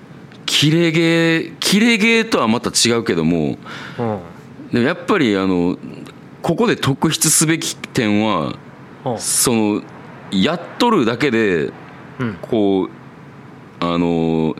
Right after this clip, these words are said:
Speaker 1: 語尾が全部、やっとるになってるっていうことに気づいた、
Speaker 2: うん。
Speaker 1: 舞妓富岡さん、その、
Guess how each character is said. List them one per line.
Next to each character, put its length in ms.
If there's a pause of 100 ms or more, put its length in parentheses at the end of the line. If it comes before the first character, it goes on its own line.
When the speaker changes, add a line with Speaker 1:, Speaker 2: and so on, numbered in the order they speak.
(300)
Speaker 1:
語 120
尾 160
が 140
全 420
部、 480 (400)
や 160
っ 140
と 120
る 100
に 120
な 140
っ 40
て 180
る 60
っ 20
て 140
い 20
う 20
こ 120
と 100
に 120
気 180
づ 140
い 100
た、 220
Speaker 2:
う 20
ん。 40 (200)
Speaker 1:
舞 280
妓 160
富 200
岡 180
さ 120
ん、 80
そ 140
の、 280